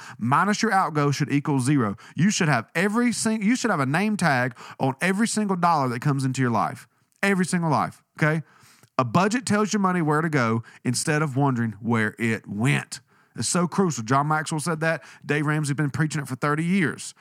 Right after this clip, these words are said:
It's awesome. Let me, let me tell you this one. This one's from another financial guy that I, that I listened to. He says this, "If your outgo exceeds your income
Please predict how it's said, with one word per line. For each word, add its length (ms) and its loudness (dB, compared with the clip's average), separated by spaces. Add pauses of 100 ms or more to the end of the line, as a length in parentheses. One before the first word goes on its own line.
(140)
It's 180 -10
awesome. 460 0 (320)
Let 100 -2
me, 160 0
let 140 0
me 80 0
tell 140 0
you 40 0
this 160 0
one. 100 0
This 140 -2
one's 120 -6
from 160 0
another 360 2 (800)
financial 480 0
guy 240 2
that 100 0
I, 120 0 (100)
that 100 -4
I 40 0
listened 320 -4
to. 60 0
He 60 -2
says 220 -2
this, 240 -2 (320)
"If 200 0
your 140 0
outgo 760 0 (260)
exceeds 580 -2
your 120 -2
income 600 -4